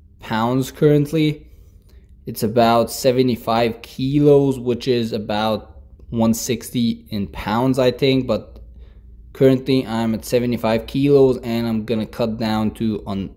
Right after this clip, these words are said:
about seventy kilos. That's my goal. So I'm gonna be probably around eight percent body fat at that point. So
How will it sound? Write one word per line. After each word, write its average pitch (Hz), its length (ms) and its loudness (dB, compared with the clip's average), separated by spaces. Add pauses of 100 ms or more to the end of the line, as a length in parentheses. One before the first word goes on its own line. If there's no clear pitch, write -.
(220)
about 104 460 -2
seventy 117 520 0
kilos. 123 560 2
That's 104 220 -4
my 107 140 -6
goal. 131 500 4 (420)
So 117 200 -2
I'm 117 200 -2
gonna 113 200 0
be 113 140 0
probably 120 720 0
around 107 420 -4
eight 107 240 -4
percent 110 300 -4
body 110 280 0
fat 117 320 0
at 110 160 -4
that 110 320 -2
point. 113 340 0
So 107 680 0